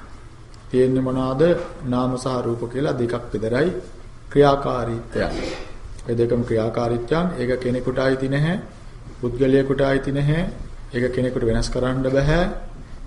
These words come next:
ඒක පෙර තිබුණෙත් නැහැ. පස්සේ ඉතුරු වෙන්නෙත් නැහැ. ඒක ෂණයේම හටගෙන නිරෝධ වෙනවා. එතකොට ඒක කොහොමද සිද්ධ වෙන්නේ? ආන් ඒක තමයි බුදුහාමුදුරුවෝ ඊළඟට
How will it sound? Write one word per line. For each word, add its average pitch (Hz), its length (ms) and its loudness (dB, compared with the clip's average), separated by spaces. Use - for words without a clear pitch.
ඒක 113 180 -4
පෙර 127 260 4
තිබුණෙත් 147 500 2
නැහැ. 160 340 2
පස්සේ 123 420 -2
ඉතුරු 120 260 -2
වෙන්නෙත් 131 380 0
නැහැ. 156 340 2
ඒක 107 220 0
ෂණයේම 143 600 4
හටගෙන 127 520 0
නිරෝධ 113 400 -4
වෙනවා. - 380 -6
එතකොට 131 340 2
ඒක 143 180 4
කොහොමද 151 400 4
සිද්ධ 151 360 2
වෙන්නේ? 185 320 6
ආන් 139 240 2
ඒක 139 120 2
තමයි 131 260 0
බුදුහාමුදුරුවෝ 127 580 0
ඊළඟට 107 320 -4